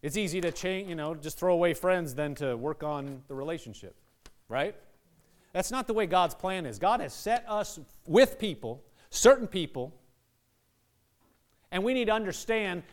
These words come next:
that those people are gonna be the ones we're running with,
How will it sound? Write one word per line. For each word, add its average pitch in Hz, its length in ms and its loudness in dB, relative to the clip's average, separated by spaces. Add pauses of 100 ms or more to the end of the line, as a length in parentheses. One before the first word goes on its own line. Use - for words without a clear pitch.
that 180 200 0
those 208 280 0
people 202 460 -4
are 175 120 0
gonna 175 240 -4
be 185 160 -4
the 170 80 -2
ones 185 340 -2
we're 220 300 2
running 185 440 0
with, 160 280 -2